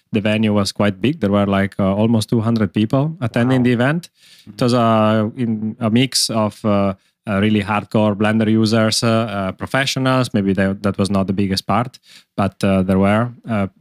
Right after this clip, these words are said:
Speaker 1: all the, all the speakers showing professional work they do with Blender, most of them. And, uh, also there was a very large, uh, component of students because the place was, uh, hosted by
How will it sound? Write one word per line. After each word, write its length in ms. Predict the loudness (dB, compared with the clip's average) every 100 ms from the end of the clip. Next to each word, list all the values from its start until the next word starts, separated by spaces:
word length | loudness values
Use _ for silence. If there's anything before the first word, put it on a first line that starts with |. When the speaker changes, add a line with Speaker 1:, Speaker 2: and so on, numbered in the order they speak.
| -10 -10 -12 -4
Speaker 1:
all 160 | 0 2
the, 300 | 2 2 2
all 140 | 2 2
the 120 | 0
speakers 540 | 0 0 2 0 0
showing 560 | -2 0 2 2 0 -2
professional 480 | -4 -4 -4 -4 -2
work 240 | -2 -2
they 100 | -4
do 120 | -4
with 140 | -8 -6
Blender, 380 | -6 -6 -8 -10 _ _ _ -4
most 260 | -2 0
of 60 | 0
them. 260 | 0 0 -6 _ -20 _ _ -4
And, 420 | 0 2 2 2
uh, 540 | 2 2 2 2 2 0 -4 -2
also 200 | 0 2
there 120 | 2
was 160 | 2
a 140 | 0 0
very 240 | 0 -2
large, 300 | 0 -2 -2
uh, 100 | -4
component 460 | -2 -4 -2 -2 -4
of 60 | -2
students 540 | -2 -2 -4 -8 -8 -8
because 300 | -6 -6 -4
the 100 | -4
place 320 | -2 -2 0
was, 180 | -2 -2
uh, 220 | -2 -4
hosted 460 | -2 -2 0 -4
by 340 | -2 0 -2